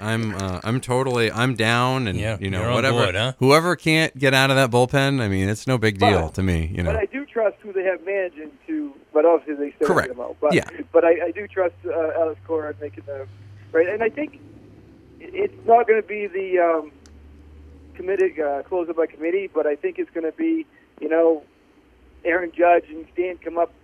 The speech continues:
Speaker 3: in the sixth or seventh inning, Cora puts in who he wants then and doesn't save him for the ninth inning, you know, like they had, like they always done in the traditional
Speaker 1: The
Speaker 3: closer,
Speaker 1: old,
Speaker 3: but
Speaker 1: the old, uh, Andrew Miller, uh, the old
Speaker 2: Yep,
Speaker 1: Andrew Miller,
Speaker 2: exactly.
Speaker 1: right?
Speaker 3: Yeah.
Speaker 1: You know what I mean?
Speaker 3: Yeah.
Speaker 1: That's,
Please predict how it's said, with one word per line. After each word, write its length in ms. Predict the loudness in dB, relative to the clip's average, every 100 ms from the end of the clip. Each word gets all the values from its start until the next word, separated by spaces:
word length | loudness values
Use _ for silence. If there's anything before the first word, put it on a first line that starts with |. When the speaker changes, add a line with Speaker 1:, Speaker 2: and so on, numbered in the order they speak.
| _ _ _ -12
Speaker 3:
in 80 | -12
the 60 | -4
sixth 180 | -6 -4
or 80 | -2
seventh 300 | 4 4 2
inning, 320 | -2 -2 -4 -10 _ _ _ _ _
Cora 240 | 0 4 4
puts 260 | 4 -4
in 120 | -4 -4
who 100 | -4
he 80 |
wants 300 | -4 -2 -4 -2
then 320 | 0 0 -2 -10
and 140 | -4
doesn't 320 | -4 -4 -6
save 180 | -2 -2
him 100 | -4 -14
for 60 |
the 160 | -12 -12 -14 -10
ninth 220 | -8 -8
inning, 120 | -12 _
you 60 | -10
know, 100 | -4
like 180 | -4 -4
they 140 | -6
had, 180 | -4 -6 -6 _
like 180 | -8 -4
they 80 | 0
always 280 | 2 0 -2
done 200 | -8 -8
in 120 | -10
the 140 | -12
traditional 480 | -4 -2 -2 -4 -14
Speaker 1:
The 180 | -2 2
Speaker 3:
closer, 40 | 4 2
Speaker 1:
old, 60 | 0
Speaker 3:
but 100 | 0
Speaker 1:
the 100 | 2
old, 240 | 0 0
uh, 140 | 2 0 2
Andrew 380 | 2 2 2
Miller, 500 | 4 4 4 2 2
uh, 240 | 0 -2 -2
the 160 | -2
old 140 | 0 2
Speaker 2:
Yep, 100 | 2
Speaker 1:
Andrew 220 | 2 0
Miller, 260 | 0 -2 -8
Speaker 2:
exactly. 400 | -8 -4 -2 0
Speaker 1:
right? 100 | 2
Speaker 3:
Yeah. 160 | 4 4
Speaker 1:
You 80 | 4
know 80 |
what 100 | 0
I 60 | 0
mean? 220 | 0 0
Speaker 3:
Yeah. 60 | 0
Speaker 1:
That's, 360 | -2 -4 -10